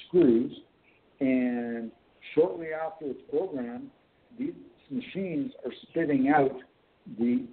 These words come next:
finest, uh, fasteners that money could buy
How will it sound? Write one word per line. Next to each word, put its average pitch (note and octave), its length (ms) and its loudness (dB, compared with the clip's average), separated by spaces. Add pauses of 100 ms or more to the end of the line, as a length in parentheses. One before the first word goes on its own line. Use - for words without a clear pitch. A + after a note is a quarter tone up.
(120)
finest, E3+ 480 2 (640)
uh, A2 280 -2 (360)
fasteners C#3 680 -2 (1000)
that B2+ 340 4 (180)
money E3 260 -4
could D3 300 -4
buy C#3 380 0